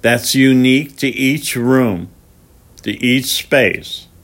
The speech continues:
to bring out the potential and the connection. For the spirit of the place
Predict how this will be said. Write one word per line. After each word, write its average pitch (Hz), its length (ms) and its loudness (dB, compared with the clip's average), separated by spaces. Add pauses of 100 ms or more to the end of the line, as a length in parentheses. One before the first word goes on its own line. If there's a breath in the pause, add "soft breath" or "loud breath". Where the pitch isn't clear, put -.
(1300 soft breath)
to 127 120 0
bring 135 380 0
out 123 320 0
the 131 100 -2
potential 131 920 -2
and 110 220 -2
the 110 80 0
connection. - 720 -4 (1500 soft breath)
For 127 160 4
the 120 160 0
spirit 165 640 2
of 127 180 -2
the 147 80 0
place 104 640 0